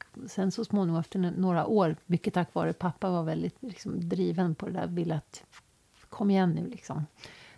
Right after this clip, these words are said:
ta lektioner. Och, så han letade upp nya lärare och så småningom så fick jag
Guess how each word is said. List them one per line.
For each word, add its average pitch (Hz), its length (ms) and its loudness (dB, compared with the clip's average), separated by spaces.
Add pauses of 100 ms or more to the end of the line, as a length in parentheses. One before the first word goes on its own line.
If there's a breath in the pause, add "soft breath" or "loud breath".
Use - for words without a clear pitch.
(100)
ta 185 240 2
lektioner. 165 540 -2
Och, 170 220 -2 (280)
så - 140 -6
han 185 180 2
letade 190 380 0
upp 165 200 -2 (760 loud breath)
nya 202 300 6
lärare 226 520 6
och - 220 0
så - 240 -4
småningom 202 400 4
så 208 120 -8
fick - 300 -2
jag 175 320 0